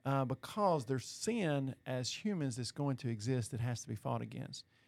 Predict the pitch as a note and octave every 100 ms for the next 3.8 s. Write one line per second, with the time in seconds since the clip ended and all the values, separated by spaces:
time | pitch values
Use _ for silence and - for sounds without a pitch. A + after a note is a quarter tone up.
0 | _ D3+ C#3+ F#3 D#3+ D3 D3+ E3 G#3 F3
1 | D3 A#2+ - A#2+ C#3+ D#3+ C3 A#2+ A2 -
2 | A#2 G2+ D3 G3+ D3 B2 B2+ A#2 - -
3 | _ _ _ B2 B2 B2 E3+ E3